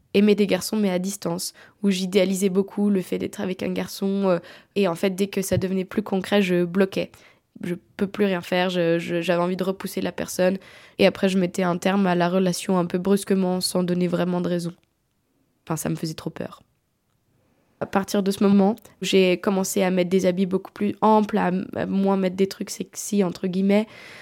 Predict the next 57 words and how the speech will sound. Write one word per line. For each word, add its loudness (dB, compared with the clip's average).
Euh, 6
j'ai -2
commencé 0
à 4
avoir 2
des -2
moments 0
où -2
j'avais 2
besoin 4
d'être 0
très 2
seule, 0
très -2
souvent. 0
C'est -8
comme -2
s'il -4
y 0
avait 2
un 4
peu -2
un 4
mur 4
entre -4
les 0
autres -2
gens 0
et 0
moi. -2
Un 8
peu 4
comme 4
ce, 6
cette 2
sensation 4
de, 4
en 4
fait, 2
je -2
suis -4
plus -2
vraiment 2
dans 2
le 2
même 2
monde -2
qu'eux. -6
Je -18
suis -6
plus -2
dans 2
le -2
coup, -2
euh, 0
comme 0
eux. -4